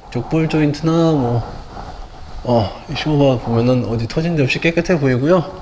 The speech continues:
이쪽 앞쪽 타이어 트레드 약 칠십 프로 정도 살아 있습니다. 어, 타이어 상태 괜찮고요. 이쪽도 마찬가지로 타이어 트레드 칠십 프로 이상 살아 있고요. 이쪽도 보시면, 어, 이쪽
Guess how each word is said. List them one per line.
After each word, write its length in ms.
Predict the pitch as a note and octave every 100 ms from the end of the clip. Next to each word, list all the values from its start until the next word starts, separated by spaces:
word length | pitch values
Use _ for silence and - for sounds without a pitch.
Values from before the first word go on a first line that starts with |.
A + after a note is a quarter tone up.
| - - - - D3
이쪽 500 | C#3 D#3 D#3 D3+ C3
앞쪽 300 | - D3 C3+
타이어 480 | E3+ E3+ E3 D3+ -
트레드 320 | E3+ E3+ D3
약 140 | B2
칠십 320 | - G3 - -
프로 160 | E3+
정도 420 | C3+ C3 E3+ F#3 -
살아 220 | - D3
있습니다. 560 | A#2+ - A2 G2+ G#2 G2+ - - - - - -
어, 240 | A2 G#2 G#2+
타이어 220 | C#3+ D3
상태 240 | C#3+ D#3 D#3
괜찮고요. 640 | A#2+ A#2+ C#3+ C#3+ D3+ E3+ - - - - - C3
이쪽도 360 | - D3+ D#3
마찬가지로 880 | B2+ A2+ C3+ C3+ C3+ D3 F3+ G3 G3
타이어 240 | F3+ D#3
트레드 360 | C#3+ C#3+ C#3 B2+
칠십 340 | - F3+ -
프로 120 | D3 B2
이상 200 | C3 A#2+
살아 200 | E3 D3+
있고요. 360 | C3 E3 F#3 - - - - - - C3+
이쪽도 420 | C3 E3 D#3+ D3+
보시면, 600 | C3 C#3 D3+ E3 E3+ E3
어, 440 | A2 G#2+ G#2 G#2 G#2+
이쪽 260 | - A2+